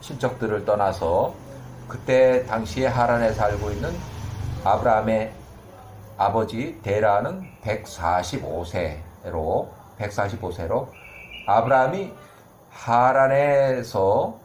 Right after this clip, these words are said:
친척들을 떠나서 가나안으로 영구 이주했다. 자, 창세기 십이 장 일 절을 잘못 이해하면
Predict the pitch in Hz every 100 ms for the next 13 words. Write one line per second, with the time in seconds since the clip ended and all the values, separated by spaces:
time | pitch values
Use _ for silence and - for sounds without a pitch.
0 | - - - - - 175 - 139 135 120
1 | 117 113 117 110 104 98 95 92 113 139
2 | - - 95 104 104 98 120 127 92 95
3 | 92 90 85 87 82 82 82 - 78 71
4 | 69 - - - - - - - - -
5 | - - - - 90 - 139 131 185 185
6 | 214 170 160 143 113 120 117 139 127 117
7 | 156 120 - 101 110 110 - - - -
8 | - _ - 98 110 110 104 90 85 104
9 | 117